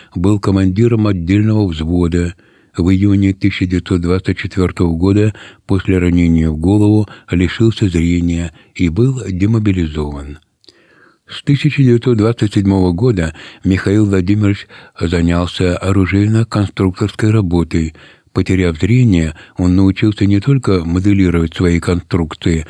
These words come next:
но и диктовать чертежи. Михаил Владимирович очень тяжело переживал сообщение о нападении гитлеровской Германии на нашу страну.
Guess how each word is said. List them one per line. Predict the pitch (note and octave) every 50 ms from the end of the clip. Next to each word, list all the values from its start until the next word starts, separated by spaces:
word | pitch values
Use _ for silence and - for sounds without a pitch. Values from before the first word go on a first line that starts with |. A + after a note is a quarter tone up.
| - - - -
но | - E2+ G#2
и | B2+ D3 C#3
диктовать | B2+ C#3 - - - G2+ E2+ D#2+ E2 D#2+ E2 - - _ _ _ _
чертежи. | - - F#2 - - - G2 F2 - - D#2+ D2 C#2+ C#2+ D2 - _ _ _ _ _ _ _ _ _ _ _
Михаил | - F#2+ F#2+ F2+ - F2+ F2+ F2 E2+
Владимирович | E2 E2+ E2 E2+ G2+ G#2 G2+ F#2 - - - - - - -
очень | - F#2+ F2+ - F#2+ F2+
тяжело | F#2 G2 F2 F2+ G2+ A2 G#2+
переживал | G2 - F#2+ F2+ F2 E2+ F2+ F2+ F2+ F2+
сообщение | - - F#2+ E2+ D#2+ D#2+ - - G2 G2 G2 G2 F#2+ F#2+ F#2 - - - -
о | - F2+
нападении | F2+ E2 - F2+ E2 E2 F#2 F2+ F2+ F2+ F2
гитлеровской | E2 D#2+ F2+ F2+ F2 F#2 F2+ F2 - - - F#2+
Германии | E2+ F2+ F2 E2+ D#2+ F2 F2 F2 F2 F2
на | F2 E2+ E2+
нашу | E2+ E2+ E2+ - - F#2+
страну. | F2 - - G2 G2+ F#2 E2+ D#2 D2+ C#2+ C#2+